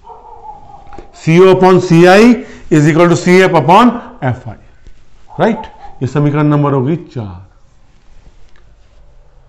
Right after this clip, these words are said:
अब कुछ value निकालनी पड़ेगी, सीआई, सीआई हमारे पास है सीएफ़, हमारे पास एफ़आई निकालनी है हमें। ये एफ़आई देखो कैसे निकलेगी,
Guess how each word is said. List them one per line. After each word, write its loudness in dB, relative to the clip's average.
अब -4
कुछ -4
value 2
निकालनी 2
पड़ेगी, 2
सीआई, 0
सीआई 0
हमारे 0
पास 0
है 0
सीएफ़, 0
हमारे 2
पास -6
एफ़आई 0
निकालनी -4
है -18
हमें। -18
ये -6
एफ़आई -2
देखो -6
कैसे -10
निकलेगी, -10